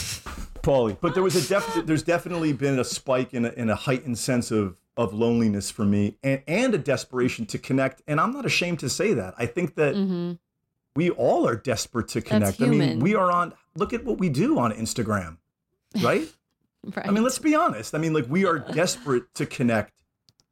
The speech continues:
Speaker 1: all the time. So I think that the single life and dating just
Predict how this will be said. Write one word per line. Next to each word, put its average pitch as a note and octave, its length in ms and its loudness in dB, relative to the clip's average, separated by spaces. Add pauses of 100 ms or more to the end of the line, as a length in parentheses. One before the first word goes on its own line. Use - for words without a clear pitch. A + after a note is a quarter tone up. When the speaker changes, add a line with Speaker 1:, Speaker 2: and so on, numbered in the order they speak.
(340)
Speaker 1:
all D3+ 240 4
the C3 80 0
time. C#3+ 480 -4
So A#2+ 300 0
I A#2 80 2
think E3 240 -4
that C3 140 -2
the A#2+ 80 -2
single F#3+ 440 2
life A2+ 320 0
and A2 160 -2
dating C3 320 2
just A2 200 -6